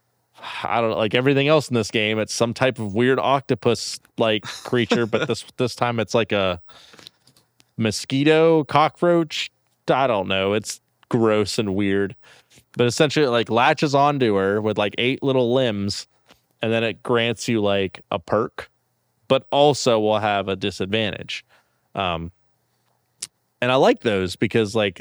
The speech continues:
Speaker 1: that, I think those are, like, some of the core, like, mechanics that the game was ba-, built off of.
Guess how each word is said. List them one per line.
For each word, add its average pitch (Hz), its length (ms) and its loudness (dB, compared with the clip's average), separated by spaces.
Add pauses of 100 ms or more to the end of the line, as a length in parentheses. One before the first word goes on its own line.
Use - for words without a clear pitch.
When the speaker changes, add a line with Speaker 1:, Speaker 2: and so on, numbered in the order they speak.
(160)
Speaker 1:
that, 143 280 2
I 131 100 0
think 143 300 -4
those 165 600 2
are, 127 200 0
like, 107 440 -2 (1000)
some 143 280 0
of 123 60 0
the 117 80 0
core, 131 840 0 (800)
like, 107 440 -4 (100)
mechanics 113 640 -4
that 101 120 -4
the 104 100 -4
game 98 300 -6
was 90 180 -6
ba-, 95 240 -4 (260)
built 98 260 -2
off - 240 -4
of. - 280 -14